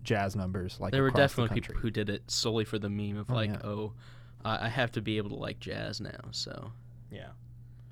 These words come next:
Speaker 1: Plus, I mean, uh, La La Land was a big jazz movie.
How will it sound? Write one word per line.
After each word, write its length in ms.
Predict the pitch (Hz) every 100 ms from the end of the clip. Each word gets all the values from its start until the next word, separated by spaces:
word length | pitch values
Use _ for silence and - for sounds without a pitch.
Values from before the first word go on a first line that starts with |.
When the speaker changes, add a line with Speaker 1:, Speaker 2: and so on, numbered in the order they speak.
| -
Speaker 1:
Plus, 300 | - 190 -
I 100 | 143
mean, 360 | 147 135 123 120 - - - - - - - -
uh, 420 | 117 104 95 87 - - - - - - - - - - -
La 220 | 123 123
La 180 | 151 160
Land 400 | 170 175 185 185
was 160 | - 110
a 60 |
big 540 | 98 - 113 123 135 123
jazz 400 | 110 107 117 131
movie. 480 | 147 147 175 185